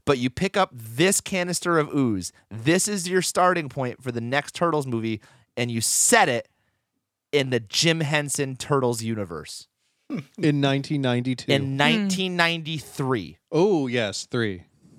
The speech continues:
Speaker 1: Or
Speaker 2: Yeah.
Speaker 1: six, or anywhere around then, you know?
Speaker 2: <laughs>
Speaker 1: That's what you do. George
Speaker 3: Oh,
Speaker 1: Lucas,
Speaker 3: man.
Speaker 1: this movie, give us the post-credit
Speaker 2: <laughs>
Speaker 1: sequence,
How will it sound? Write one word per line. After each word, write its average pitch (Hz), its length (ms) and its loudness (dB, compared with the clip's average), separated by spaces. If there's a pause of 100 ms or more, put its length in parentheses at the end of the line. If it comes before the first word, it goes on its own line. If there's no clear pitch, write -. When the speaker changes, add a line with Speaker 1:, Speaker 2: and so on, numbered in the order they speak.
(220)
Speaker 1:
Or 214 160 8
Speaker 2:
Yeah. 101 80 2
Speaker 1:
six, - 540 -4
or 175 220 2 (580)
anywhere 175 440 4
around 110 260 2
then, 82 260 -10
you 107 100 -10
know? 120 240 -2 (280)
Speaker 2:
<laughs> - 840 -16
Speaker 1:
That's 160 260 2
what 170 120 -8
you 170 100 -4
do. 120 260 -2 (1600)
George 240 320 6
Speaker 3:
Oh, 226 40 -6
Speaker 1:
Lucas, 240 320 2
Speaker 3:
man. 226 60 -6
Speaker 1:
this 202 220 2
movie, 139 320 0
give 147 320 0
us 208 120 0
the - 120 -2
post-credit 156 600 2
Speaker 2:
<laughs> - 20 -6
Speaker 1:
sequence, 127 520 -2